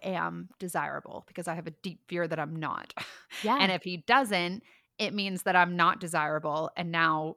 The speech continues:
Speaker 1: screw him. I'm over it. <laughs>
Speaker 2: Yeah. And, like,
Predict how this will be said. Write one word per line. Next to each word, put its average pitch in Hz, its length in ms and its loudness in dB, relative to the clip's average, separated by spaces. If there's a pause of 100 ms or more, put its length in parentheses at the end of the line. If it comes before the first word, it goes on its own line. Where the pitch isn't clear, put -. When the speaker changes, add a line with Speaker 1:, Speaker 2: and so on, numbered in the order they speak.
(140)
Speaker 1:
screw 180 320 -4
him. 156 440 -6 (140)
I'm 156 280 -8
over 160 220 -6
it. - 180 -6
<laughs> 262 60 2 (760)
Speaker 2:
Yeah. 190 760 6 (240)
And, 220 260 2
like, 202 300 6